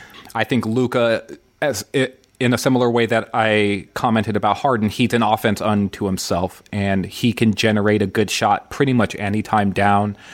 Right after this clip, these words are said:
for either himself or a teammate. And that's just invaluable during the regular season.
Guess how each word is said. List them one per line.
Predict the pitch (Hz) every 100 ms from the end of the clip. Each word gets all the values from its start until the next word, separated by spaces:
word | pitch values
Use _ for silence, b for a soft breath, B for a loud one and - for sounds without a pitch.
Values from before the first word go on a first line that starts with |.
| B
for | - 117
either | 107 104
himself | 98 107 - 104 98 -
or | 107 98
a | 90 101
teammate. | - 104 98 95 - B B B -
And | 110 104 104 101 B B _
that's | 113 113 -
just | - 127 -
invaluable | 123 113 110 110 107 98 101 95 - -
during | 117 110 104
the | 101
regular | 104 98 98
season. | - 98 90 95 92